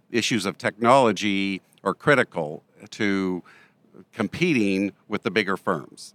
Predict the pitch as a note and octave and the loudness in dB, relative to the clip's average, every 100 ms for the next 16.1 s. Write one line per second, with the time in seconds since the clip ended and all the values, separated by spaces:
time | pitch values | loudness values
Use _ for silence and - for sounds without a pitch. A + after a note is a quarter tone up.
0 | - F#2+ F2+ F#2 F2 G2+ A#2+ D3 - G#2+ | -6 0 0 0 -2 2 2 2 -2 0
1 | G#2 F#2+ F#2+ A2 A#2 A2+ G#2 G2 - G2 | 2 0 0 4 6 6 2 -2 -4 -4
2 | F#2+ F#2+ F#2+ F2 A#2 A2 G#2 G2+ F#2+ F#2+ | 0 0 0 -2 0 2 2 0 -2 -2
3 | F#2 F2 F#2 F#2 F2 E2+ E2 A2 A2 - | -2 -4 -4 -4 -4 -4 0 2 2 2
4 | A2 G2+ F2+ F#2 G#2+ G#2+ - - F2 E2 | 2 4 2 0 -2 -2 -4 -2 -2 -2
5 | - - G2 F#2+ A2+ G2+ G2 A2 G#2+ G2+ | -6 -2 0 0 -4 -4 -4 -4 -4 -4
6 | - _ - G#2+ A2+ A#2 F#2+ D2 - _ | -10 _ -6 -4 -2 -2 -2 -6 -16 _
7 | _ - F2 E2+ E2 - A2+ A2+ A2 G#2 | _ -4 0 2 0 2 4 6 6 4
8 | G#2 G2 - _ - F2 C#2 G2 - - | 0 -4 -10 _ -2 0 2 -2 -6 -4
9 | A2+ A2+ F#2 _ G2+ F#2+ F#2+ G#2 A2 G2+ | 0 0 -2 _ 0 2 2 4 4 4
10 | G#2 G2+ G2 - - - _ - F#2 F2+ | 0 -2 -6 -10 -14 -20 _ -4 0 2
11 | F2+ F#2+ G2+ G2+ G2 - G2+ G#2+ C3 B2+ | 0 -2 -2 -2 -2 -2 0 2 2 2
12 | A#2+ A#2 F#2 G#2+ G#2 G2+ G#2 G2+ F2+ F2+ | 2 0 2 2 4 2 0 0 -4 -4
13 | F2+ G#2 D#2+ F2+ A2 G2+ G2+ F2+ F2 - | 0 0 0 -2 0 0 -2 -4 -8 -2
14 | A#2+ A2 F#2+ G2 G#2+ G2+ A2 A#2 A2 G2+ | 0 2 0 0 0 0 2 0 -2 -2
15 | G2+ F#2 - F#2 F2+ - - G2 F#2 F#2 | 0 0 -2 -6 -8 -10 -6 -4 -2 -4